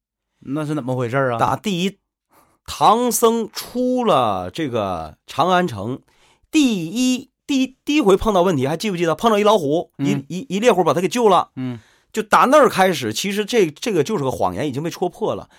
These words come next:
Speaker 2: 当时村里死个人，他已经给人渡了。这可是书上写的，不是我说的啊。所以这么看来，不用到，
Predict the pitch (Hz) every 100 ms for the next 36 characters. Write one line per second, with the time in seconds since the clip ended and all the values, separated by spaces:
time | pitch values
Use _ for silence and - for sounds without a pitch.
0 | _ 262 262 262 175 220 214 208 190 -
1 | 95 123 117 131 170 170 80 135 160 85
2 | 95 127 95 - _ _ _ _ _ _
3 | _ _ _ _ _ _ - _ _ _
4 | _ _ _ _ - 294 147 151 - 262
5 | 220 139 135 98 139 226 180 98 - 147
6 | 110 104 - _ _ - - 269 160 -
7 | 254 147 135 120 127 196 277 165 139